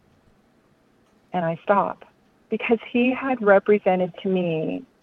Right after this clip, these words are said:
that he was not seeing anybody else.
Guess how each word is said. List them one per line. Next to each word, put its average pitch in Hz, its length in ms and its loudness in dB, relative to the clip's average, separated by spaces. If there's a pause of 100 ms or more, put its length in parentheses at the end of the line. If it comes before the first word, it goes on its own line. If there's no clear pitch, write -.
(120)
that 170 360 2 (360)
he - 180 -8
was 185 220 2
not 170 420 -2 (680)
seeing 226 280 6
anybody - 380 -2
else. - 200 -12